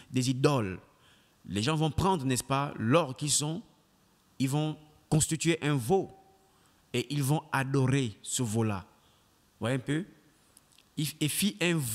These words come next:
un veau en fonte. Et il dit, « Israël, voici ton Dieu. » Donc, ils vont adorer, n'est-ce pas, une idole. Ils vont adorer la matière à la place du Créateur. Et dans les églises paganisées, frère, on adore les hommes.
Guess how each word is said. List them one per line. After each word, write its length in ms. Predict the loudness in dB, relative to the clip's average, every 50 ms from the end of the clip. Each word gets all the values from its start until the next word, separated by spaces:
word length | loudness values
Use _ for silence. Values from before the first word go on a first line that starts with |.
| -6 -4 0
un 120 | 2 2 2
veau 420 | 2 2 0 0 0 0 -2 -6 -14 -18 -8 -4
en 100 | -2 -2
fonte. 480 | 0 0 2 2 0 0 -2 -10 -14 -20 _ _ _ _ _ _ _ _ _ -6 -6
Et 120 | -4 -2
il 120 | -2 -2 0
dit, « 200 | 0 -2 -2 -2 -4
Israël, 300 | -4 -2 -2 -2 -2 -2
voici 200 | -2 -4 -4 -2
ton 140 | -2 -2 -2
Dieu. » 240 | -2 -2 -4 -2 -2
Donc, 120 | -2 -2 -2
ils 100 | -4 -2
vont 140 | -2 0
adorer, 380 | 0 0 2 4 4 4 4 2
n'est-ce 200 | 0 -2 -4 -4
pas, 380 | -4 -2 -2 -2 -4 -6 -12 -18 -20 -20 -20 -20 -20 -20 _ _ _ _ _ -2
une 160 | 0 0 0 -2 -4
idole. 480 | -4 0 2 2 2 2 0 -2 -6 -8 -14 -20 -16 _ -4
Ils 100 | -2 0
vont 140 | 0 0 0 0
adorer 500 | -2 0 0 -2 0 0 0 0 -2 -8 -10 -14 -14 -14 -16 -16 -18 -18 -8 0
la 160 | 2 2 4
matière 720 | 4 4 2 2 0 0 0 0 2 0 -2 -4 -6 -10 -14 -20 -10 -2 0
à 100 | 2 2
la 120 | 2 0
place 420 | 0 2 2 2 4 2 0 -2
du 220 | -2 0 0 0 0
Créateur. 600 | -2 -4 -2 -2 -2 -2 0 0 0 0 -2 -4 -8 -14 -20 -20 -20 -20 _ _ -2
Et 180 | 0 0 0
dans 240 | -2 0 0 2 2
les 160 | 2 4 4
églises 380 | 2 4 4 4 4 2 2 -2
paganisées, 720 | -2 -2 -2 0 0 0 0 0 0 2 2 2 0 0 -2
frère, 380 | -4 0 2 2 2 0 -2 -8 -16 -20 -20 -20 -20 -12 -2 -2
on 100 | 0 0
adore 280 | 2 2 2 2 2
les 200 | 2 2 2 4
hommes. 240 | 2 2 2 0